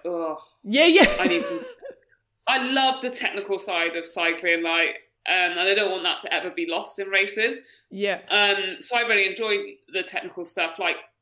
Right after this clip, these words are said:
Speaker 1: it is a lot of pressure when you're doing it with someone on the back who you could potentially throw off. Like, that
Speaker 2: Yeah.
Speaker 1: is quite terrifying, but you've got to then relax, which
Speaker 2: Mm.
Speaker 1: teaches you to relax in really stressful situations because, yeah, like, you get onto s-,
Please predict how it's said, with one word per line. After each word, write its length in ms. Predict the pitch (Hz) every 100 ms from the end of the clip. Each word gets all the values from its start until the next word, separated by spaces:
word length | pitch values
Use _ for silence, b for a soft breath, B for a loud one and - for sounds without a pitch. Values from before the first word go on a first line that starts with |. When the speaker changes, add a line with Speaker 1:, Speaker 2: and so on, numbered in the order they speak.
| _
Speaker 1:
it 160 | 202 -
is 180 | 208 202
a 60 |
lot 240 | 180 - -
of 60 |
pressure 480 | - 180 - 190 196 - -
when 260 | 139 180 175
you're 100 | 170
doing 160 | 175
it 140 | 170 - 147 _ _
with 140 | 180 175
someone 280 | - 180 170
on 80 |
the 60 | 170
back 280 | 175 - -
who 80 | 180
you 80 |
could 160 | - - _
potentially 400 | - 185 - 175 -
throw 240 | 165 151
off. 160 | - - - _ _ -
Like, 220 | 170 -
that 60 | 202 190 170 - _ -
Speaker 2:
Yeah. 80 |
Speaker 1:
is 180 | 180 - -
quite 220 | - -
terrifying, 600 | 208 180 175 180 185 214
but 120 | 214 -
you've 220 | 190 -
got 140 | -
to 60 | 170
then 240 | 147 165 165
relax, 680 | 170 175 240 - - -
which 580 | 175 160 - - - - - _ _ 190
Speaker 2:
Mm. 160 | 196
Speaker 1:
teaches 380 | 190 - 214 196
you 80 | 190
to 120 | 202
relax 380 | 175 185 - -
in 60 | 190
really 140 | 185
stressful 360 | 180 202 196 190
situations 640 | - - 196 196 214 254 262
because, 320 | - 190 202
yeah, 160 | 214
like, 240 | 175 170 - - -
you 100 | -
get 140 | 190
onto 160 | 190 -
s-, 220 | 175 -